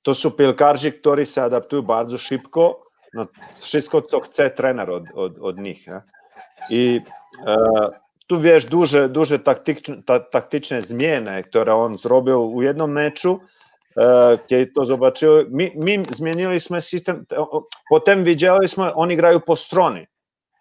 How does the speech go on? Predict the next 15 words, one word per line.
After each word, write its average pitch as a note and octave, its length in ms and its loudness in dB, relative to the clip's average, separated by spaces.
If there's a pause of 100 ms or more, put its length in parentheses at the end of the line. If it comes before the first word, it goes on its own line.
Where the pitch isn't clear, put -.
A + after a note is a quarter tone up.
(300)
oni B2 160 -2
grają D3 200 6
po D3+ 160 0
stronie, D3+ 260 -4
dużo D#3+ 260 0
po E3+ 140 -6
stronie. B2 480 -4 (600)
O, A2+ 300 -6
my D3 200 -2
zmieniliśmy D#3+ 580 0
system F3 400 -4
u C3+ 100 -2
pięć E3 560 -2
cztery F3 320 2
jeden. E3+ 380 0